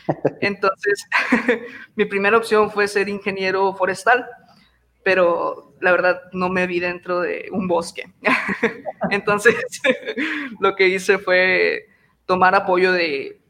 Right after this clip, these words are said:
Speaker 2: mis familiares, vaya, y me dijeron, "Oye, ¿y por qué no te atreves a entrarle ahí a ingeniería industrial y de sistemas? Si le mueves mucho a las computadoras y ahí le mueves a la calculadora", dijo. Bueno. <laughs>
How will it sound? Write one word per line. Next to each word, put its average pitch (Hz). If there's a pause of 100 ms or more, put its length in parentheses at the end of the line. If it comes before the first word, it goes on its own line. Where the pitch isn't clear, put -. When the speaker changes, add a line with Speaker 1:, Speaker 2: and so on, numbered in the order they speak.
Speaker 2:
mis 180
familiares, 190
vaya, - (340)
y 202
me 202
dijeron, 214 (100)
"Oye, 202
¿y 185
por 190
qué 196
no 202
te 202
atreves 175
a - (160)
entrarle 180
ahí 175
a -
ingeniería 175
industrial 180
y 180
de 180
sistemas? 226 (320)
Si -
le 180
mueves 185
mucho 190
a -
las 190
computadoras 190 (200)
y - (260)
ahí 180
le 180
mueves 180
a 175
la 180
calculadora", 185
dijo. 214 (800)
Bueno. 220
<laughs> -